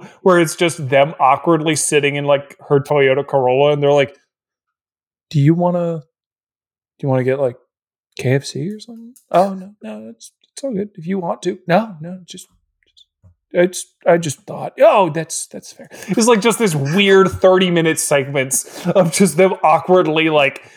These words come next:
trying to engage in small talk and horribly failing.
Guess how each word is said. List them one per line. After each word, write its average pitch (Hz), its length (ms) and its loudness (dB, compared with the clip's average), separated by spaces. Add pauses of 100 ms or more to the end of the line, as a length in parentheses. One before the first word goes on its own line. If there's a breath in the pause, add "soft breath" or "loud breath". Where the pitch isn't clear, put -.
(140 soft breath)
trying 165 380 2
to 170 100 4
engage 143 360 0
in 135 40 -8
small 165 380 2
talk 156 380 0
and 143 100 -4
horribly 139 640 2
failing. 123 520 -4